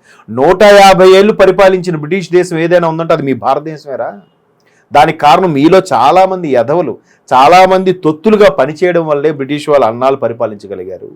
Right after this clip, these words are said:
ఎంతోమంది బలిదానాలు, ఎంతోమంది ప్రాణత్యాగాలు చేస్తే వచ్చిన స్వాతంత్రం రాది. మీకు దాని వాల్యూ ఇప్పటికీ మీకు తెలియట్లేదు. ఇప్పుడు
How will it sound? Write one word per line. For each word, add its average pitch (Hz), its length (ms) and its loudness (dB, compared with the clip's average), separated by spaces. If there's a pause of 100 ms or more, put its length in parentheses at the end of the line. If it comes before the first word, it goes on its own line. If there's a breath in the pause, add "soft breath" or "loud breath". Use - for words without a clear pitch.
(480)
ఎంతోమంది 190 640 2
బలిదానాలు, 151 680 2
ఎంతోమంది 143 560 -4
ప్రాణత్యాగాలు 123 680 -4 (100)
చేస్తే 143 420 -6 (220 soft breath)
వచ్చిన 110 280 -6
స్వాతంత్రం 107 640 -10
రాది. 87 260 -14
మీకు 113 200 -12
దాని 92 220 -14
వాల్యూ 110 280 -12
ఇప్పటికీ 151 320 -10
మీకు 110 120 -10
తెలియట్లేదు. 110 640 -12 (720)
ఇప్పుడు 180 460 2